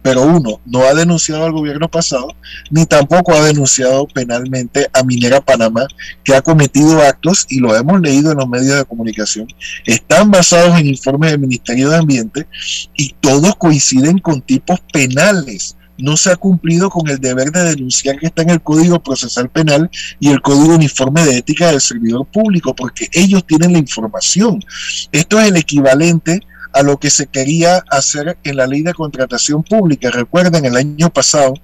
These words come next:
que muchos interlocutores sociales, entre ellos ustedes, eh, se lamentaban porque se permitía a empresas que habían delinquido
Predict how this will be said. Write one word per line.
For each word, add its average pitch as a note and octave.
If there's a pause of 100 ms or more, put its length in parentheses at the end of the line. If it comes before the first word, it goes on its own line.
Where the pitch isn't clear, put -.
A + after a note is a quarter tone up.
(400)
que D3+
muchos F3
interlocutores D3+
sociales, D3+
entre C3
ellos D3+
ustedes, D#3 (520)
eh, C#3+
se -
lamentaban D3 (460)
porque E3+
se -
permitía D3 (140)
a C3+
empresas D#3+
que D3
habían D#3
delinquido C#3+